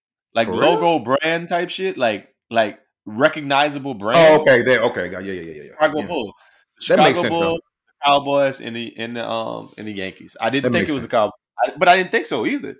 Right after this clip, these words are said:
Speaker 1: I thought
Speaker 2: You think
Speaker 1: it
Speaker 2: the
Speaker 1: was, I was
Speaker 2: Cowboys
Speaker 1: like,
Speaker 2: wasn't
Speaker 1: "Oh."
Speaker 2: it?
Speaker 1: No, I thought it would be the Celtics or Lakers for the basketball.
Speaker 2: Oh, yeah.
Speaker 1: I didn't
Speaker 2: Oh, I
Speaker 1: think
Speaker 2: didn't
Speaker 1: it
Speaker 2: think,
Speaker 1: would
Speaker 2: I
Speaker 1: be
Speaker 2: didn't think it
Speaker 1: the
Speaker 2: was the Bulls. Yeah, I, I think that's
Speaker 1: Yeah.
Speaker 2: why, that's why I said Lakers. I knew the
Speaker 1: Mm-hmm.
Speaker 2: Cowboys for football was gonna be it, but I didn't know. I could see why the Yankees, but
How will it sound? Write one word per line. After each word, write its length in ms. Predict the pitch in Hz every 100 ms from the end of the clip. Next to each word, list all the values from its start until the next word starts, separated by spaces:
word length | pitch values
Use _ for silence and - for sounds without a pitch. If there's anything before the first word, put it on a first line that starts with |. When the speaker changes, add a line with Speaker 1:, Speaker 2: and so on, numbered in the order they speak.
| -
Speaker 1:
I 120 | -
thought 160 | 175 139
Speaker 2:
You 60 | 156
think 60 |
Speaker 1:
it 80 | 135
Speaker 2:
the 60 | 151
Speaker 1:
was, 80 |
I 60 | 156
was 80 | 190
Speaker 2:
Cowboys 80 | 190
Speaker 1:
like, 60 | -
Speaker 2:
wasn't 200 | 190 147
Speaker 1:
"Oh." 40 | -
Speaker 2:
it? 40 | _ _ _ _ _ _ _ -
Speaker 1:
No, 80 | 131
I 60 |
thought 140 | 120 135
it 20 |
would 80 | 117
be 60 | 104
the 60 |
Celtics 340 | 92 95 - -
or 60 | 87
Lakers 360 | - - -
for 120 | - -
the 80 |
basketball. 560 | - - - - - - _ _ _ _ _ _ _ _ _ _ _ _
Speaker 2:
Oh, 240 | 117 101 82
yeah. 200 | 107 101
Speaker 1:
I 60 |
didn't 120 | 110 143
Speaker 2:
Oh, 40 |
I 100 | 170
Speaker 1:
think 100 | 160
Speaker 2:
didn't 20 |
Speaker 1:
it 20 | 151
Speaker 2:
think, 80 | 151
Speaker 1:
would 60 |
Speaker 2:
I 20 | 175
Speaker 1:
be 60 |
Speaker 2:
didn't 100 | 185
think 100 | 175
it 20 | 139
Speaker 1:
the 40 |
Speaker 2:
was 80 | 127
the 60 |
Bulls. 560 | 107 117 117 101 90 -
Yeah, 140 | 101
I, 20 | 110
I 460 | - - 98 73
think 20 | -
that's 0 |
Speaker 1:
Yeah. 200 | 87 -
Speaker 2:
why, 100 | 92
that's 280 | - - -
why 80 |
I 40 | 92
said 200 | - 65
Lakers. 340 | 80 _ _ _ _ _ _ _ _
I 100 | 87
knew 100 | 87
the 80 | 170
Speaker 1:
Mm-hmm. 80 | 92
Speaker 2:
Cowboys 340 | 123 113 104
for 60 | 87
football 360 | - 120 82 73
was 100 | 71
gonna 200 | 78 71
be 140 | 71
it, 120 | 71 _
but 80 | 80
I 80 | 95
didn't 220 | 90 78
know. 240 | 76 71 _ _ -
I 60 |
could 120 | 104 113
see 160 | 117
why 380 | 101 98 95 87 - _ -
the 100 | 85
Yankees, 460 | 95 - 73 69
but 240 | 76 78